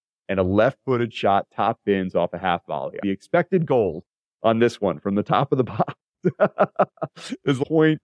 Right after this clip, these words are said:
zero one percent of this chance of this ball going in, but it went in, and they,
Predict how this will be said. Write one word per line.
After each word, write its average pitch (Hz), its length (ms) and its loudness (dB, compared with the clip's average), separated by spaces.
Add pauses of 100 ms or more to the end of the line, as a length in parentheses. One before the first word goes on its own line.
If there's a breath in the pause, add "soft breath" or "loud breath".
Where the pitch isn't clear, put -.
zero 127 400 2
one 113 380 0
percent 101 540 0
of 85 100 -2
this 95 160 -2 (260)
chance 98 320 0
of 82 120 -12
this 90 120 -8
ball 92 240 2
going 87 240 -2
in, 71 140 -10
but 117 80 0
it - 100 -2
went 147 160 2
in, 160 220 0 (160)
and 101 160 -2
they, 101 100 2